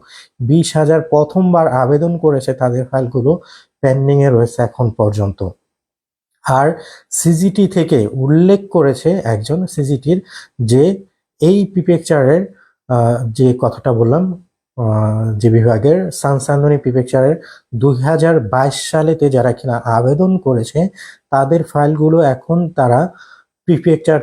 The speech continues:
থেকে স্টাডি করছে। তার মানে হলো তিন বছরের পেন্ডিংয়ের ফাইলগুলো তারা দেখ-, আহ, ওয়েটিংয়ে এখন পর্যন্ত রাখছে, দুই হাজার বাইশ সালেরগুলো দেখছে। এটা কিন্তু সিজিটে থেকে উল্লেখ করেছে।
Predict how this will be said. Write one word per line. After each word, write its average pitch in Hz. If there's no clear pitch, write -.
থেকে 139
স্টাডি 123
করছে। 107
তার 127
মানে 147
হলো 180
তিন 190
বছরের 147
পেন্ডিংয়ের 143
ফাইলগুলো 127
তারা 123
দেখ-, 110
আহ, 107
ওয়েটিংয়ে 135
এখন 110
পর্যন্ত 110
রাখছে, 98
দুই 117
হাজার 135
বাইশ 131
সালেরগুলো 156
দেখছে। 110
এটা 147
কিন্তু 165
সিজিটে 170
থেকে 170
উল্লেখ 147
করেছে। 98